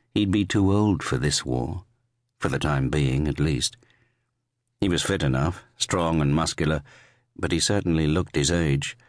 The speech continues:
A broken nose and a great deal of night duty had given him a battered, serviceable appearance. "In a way," thought Stratton, "this war's everybody's, even the Nippers'."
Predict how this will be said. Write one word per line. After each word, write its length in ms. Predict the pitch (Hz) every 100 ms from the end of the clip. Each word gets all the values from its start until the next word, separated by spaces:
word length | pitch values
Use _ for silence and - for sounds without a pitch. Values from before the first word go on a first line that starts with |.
| _ _ _ _
A 60 | 62
broken 480 | 71 78 69 71
nose 380 | 73 76 78 82
and 120 | 69
a 60 | 67
great 240 | 76 76
deal 200 | 62 73
of 80 | 67
night 320 | 67 76 78
duty 380 | - 71 65 67
had 180 | 76 78
given 240 | 87 78
him 140 | 85 82
a 60 |
battered, 500 | 80 90 82 80 69 -
serviceable 760 | - - - 78 69 69 60 64
appearance. 580 | 64 78 64 62 60 - - _ _ _ _ _ _ -
"In 160 | 110
a 60 | 104
way," 340 | 98 87 76
thought 340 | 69 - 73 71
Stratton, 480 | - 80 73 80 - - - - - _ -
"this 260 | 110 -
war's 300 | 85 85 95
everybody's, 720 | 98 107 101 73 71 69 65 - -
even 260 | 98 90 98
the 60 |
Nippers'." 500 | 101 104 92 73 -